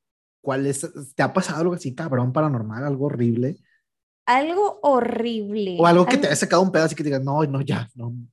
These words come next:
Speaker 1: puede ser". Inexplicable, vaya, dejémoslo así.
Speaker 2: Sí, la verdad es que sí. Por ejemplo, aquí en donde vivo, vivo en una torre de depas, pero no es una torre de que miles de pisos, sino son como cuatro o cinco pisos.
Speaker 1: Ok.
Speaker 2: Y yo vivo en el tercer piso.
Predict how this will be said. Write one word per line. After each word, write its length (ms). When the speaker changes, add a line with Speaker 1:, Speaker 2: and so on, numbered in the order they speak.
Speaker 1:
puede 200
ser". 240
Inexplicable, 760
vaya, 420
dejémoslo 460
así. 280
Speaker 2:
Sí, 400
la 140
verdad 160
es 80
que 120
sí. 220
Por 140
ejemplo, 520
aquí 260
en 260
donde 240
vivo, 340
vivo 240
en 60
una 220
torre 240
de 100
depas, 460
pero 140
no 80
es 60
una 240
torre 280
de 140
que 420
miles 360
de 100
pisos, 360
sino 220
son 320
como 360
cuatro 300
o 20
cinco 300
pisos. 460
Speaker 1:
Ok. 160
Speaker 2:
Y 100
yo 120
vivo 140
en 80
el 120
tercer 380
piso. 260